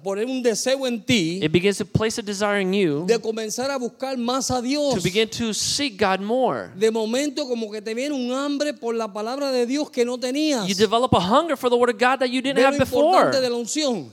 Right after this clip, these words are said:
Speaker 2: You want to be filled with the Spirit?
Speaker 1: Pero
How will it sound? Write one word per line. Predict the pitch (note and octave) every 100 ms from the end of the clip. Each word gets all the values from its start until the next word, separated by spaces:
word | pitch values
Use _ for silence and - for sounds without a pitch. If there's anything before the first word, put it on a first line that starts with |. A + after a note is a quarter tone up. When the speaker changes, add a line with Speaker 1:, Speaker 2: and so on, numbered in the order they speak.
| -
Speaker 2:
You | F3+
want | A3 A3+
to |
be | A3
filled | - B3 B3
with | B3
the | A#3
Spirit? | - B3+ D#4+ F4+ - _ _ _
Speaker 1:
Pero | B3 E4+ E4 A3 A3+